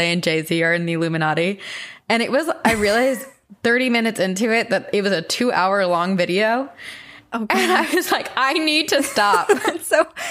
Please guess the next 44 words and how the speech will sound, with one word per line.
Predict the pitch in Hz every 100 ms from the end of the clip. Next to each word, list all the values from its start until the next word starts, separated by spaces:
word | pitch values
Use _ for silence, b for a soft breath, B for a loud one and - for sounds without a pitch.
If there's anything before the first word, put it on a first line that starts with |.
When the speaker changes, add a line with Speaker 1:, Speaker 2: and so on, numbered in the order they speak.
| 508
Speaker 2:
it's | 392 -
so | 427
hard | 330 392 392
to |
stop. | 370 233 - - B B B B -
Speaker 1:
They | 330
just, | 427 - 247
there | 311
are | 370
people | 370 320 370
who | 349 320
spend | 320 294 285 - _ _ -
so | - - 285 277
long | 285 262 277
dissecting | 240 233 226 233 233 220 -
every | 233 233 247 254 -
action | 208 233 - 220
Speaker 2:
Yeah. | 220 202
Speaker 1:
of | 185
these | 202 196
people | 208 247 208 185 190 B B B B _
and | 226 226 214
finding | 220 233 240
a | 220
way | 220
to | 214
connect | 208 202 208
it | 208
to | 214
the, | 190 190 180 175
the | 185 190
fact | 190 190
that | 180
they're | 190
part | - 175
of |
the | 170 170
Illuminati. | 165 165 160 185 - 214 -
Speaker 2:
It's | 208 -
impressive. | 214 202 185 - 190
Speaker 1:
So | 208 196 175 - _ _
let's | 202 220 285
start | - 294 247
with | 220 220 214 -